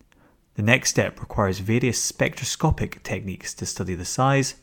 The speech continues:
orientation, and arrangements of the atoms. It also stimulates a lot of new questions that, as Gerwick describes, can occupy a lifetime, or perhaps more than a lifetime,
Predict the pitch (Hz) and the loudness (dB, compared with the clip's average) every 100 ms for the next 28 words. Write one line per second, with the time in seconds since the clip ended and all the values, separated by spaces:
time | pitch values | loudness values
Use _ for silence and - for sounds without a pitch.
0 | - - 113 110 104 104 101 - 95 - | -14 6 8 8 6 0 0 0 -4 -6
1 | - - 95 107 120 101 85 - _ 98 | -20 -6 2 4 4 0 -8 -12 _ -8
2 | 98 98 104 90 - - _ _ _ _ | -2 0 -2 -6 -10 -16 _ _ _ _
3 | _ _ - 147 147 - 131 123 113 107 | _ _ 0 2 2 2 4 4 2 2
4 | 101 107 - 127 147 120 104 - 95 - | 0 0 2 0 2 2 0 -2 -4 2
5 | 131 - - _ 101 95 101 90 - - | 2 2 -4 _ -10 -2 -2 -2 -6 0
6 | 123 107 98 - - _ - 92 98 - | 4 4 2 -8 -18 _ -8 -6 -6 -6
7 | - 92 87 101 101 - 87 90 _ - | 0 0 2 0 0 -2 -6 -8 _ -20
8 | _ - 92 95 87 - 101 120 107 95 | _ -4 2 2 0 0 6 6 6 2
9 | 92 - 90 87 | 2 0 -4 -4